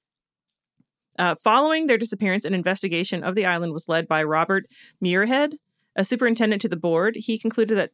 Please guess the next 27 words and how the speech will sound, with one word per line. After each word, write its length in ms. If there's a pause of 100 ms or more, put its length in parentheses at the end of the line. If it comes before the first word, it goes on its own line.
(140)
two 200
men 220
had 160
gone 220
out, 320
probably 420
to 120
secure, 520 (180)
to 160
secure 420
equipment 540
stored 440
near 220
the 100
western 440
landing. 520 (260)
When 100
they 80
did 120
not 220
return, 380
the 80
third 400
man 200
went 180
to 80
investigate. 640